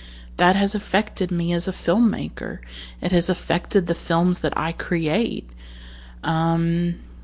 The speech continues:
I do believe, and I'm not saying that this happens one hundred percent of the time, but usually when you have a woman directing a film or a woman writing a film, and Shepitko, I know she at least co-wrote The Ascent, I'm not sure about Wings.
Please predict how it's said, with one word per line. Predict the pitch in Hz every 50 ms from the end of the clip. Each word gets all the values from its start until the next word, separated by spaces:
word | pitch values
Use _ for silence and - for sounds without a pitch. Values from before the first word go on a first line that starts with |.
| - - -
I | 170 190 220 226
do | 214 185 202 208 226 233
believe, | 214 220 214 202 190 190 202 220 208 160 143 135 - - - - - -
and | - 175 -
I'm | - 196 202 208
not | 214 214 - - 170
saying | - - 202 196 190 190 190
that | 175 - -
this | 180 175 -
happens | 185 175 170 - 185 175 - -
one | 175 165 165
hundred | 170 165 170 175 170 -
percent | - 175 - - 160 156
of | 160 160 160
the | 165 175
time, | 165 - - 208 208 196 175 135 101 50 - - - - - - - - - - - -
but | - - 131
usually | 170 175 190 208 226 226 220 254 240 226
when | 196 180 170 175
you | 185 185
have | - - 190 185 185
a | 180
woman | 175 170 165 165 160 156 156 165 175
directing | 175 - 175 165 151 151 - - - 185 190
a | 202
film | 190 - - 165 147 151 160 160 165
or | - - 156 151
a | 147
woman | 147 151 151 156 165 180 185 185 175
writing | 156 151 147 151 160 160 165 160 160
a | 160
film, | 156 - - - 147 147 143 143 151 180 196 208 - - - - - - - - - - - -
and | - 175 175 170 170 120 - - - -
Shepitko, | - - - 196 190 - - 196 - - - - 180 175 170 165 160 -
I | - 170 170
know | 175 190 202 208 208
she | 202 - - - 175 160
at | 156 - -
least | - 156 160 - -
co-wrote | - - 160 151 147 151 147 143 - -
The | 147 143
Ascent, | 143 139 - - - 156 147 147 - -
I'm | - 156
not | 151 - - -
sure | - - 160 151
about | 143 147 156 151 - -
Wings. | - 151 147 147 147 147 147 - -